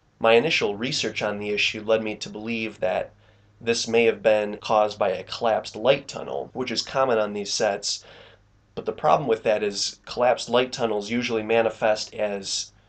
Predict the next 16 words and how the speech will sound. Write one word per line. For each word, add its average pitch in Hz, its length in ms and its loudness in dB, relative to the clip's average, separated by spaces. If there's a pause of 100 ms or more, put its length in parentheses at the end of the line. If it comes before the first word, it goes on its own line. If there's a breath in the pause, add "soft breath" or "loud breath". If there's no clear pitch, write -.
(140 soft breath)
dark 123 300 -2
shadows 110 600 2
on 104 140 -4
the 104 140 -14
edges 113 320 -6
of 104 100 -6
the 104 80 -12
screen 120 500 -6
with 101 140 -10
straight 107 420 -2
edges, - 720 -4 (720 soft breath)
not 104 320 -4
egg-shaped 107 760 -4
blobs 107 480 0
of - 140 -16
darkness - 680 -2